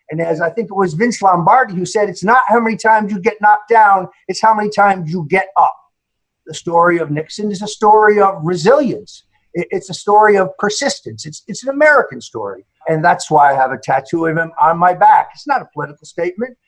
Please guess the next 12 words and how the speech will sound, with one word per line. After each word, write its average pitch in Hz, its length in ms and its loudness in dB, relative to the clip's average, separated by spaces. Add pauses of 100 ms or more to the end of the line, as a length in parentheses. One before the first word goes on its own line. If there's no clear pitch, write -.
It's - 160 -16
not 226 220 2
a 139 100 -12
joke. 160 360 2 (320)
It's 262 140 -8
a 262 80 -8
daily 262 420 2
reminder 233 760 0
that 170 160 0
in 185 160 -10
life, 202 420 2 (500)
when, 170 180 -10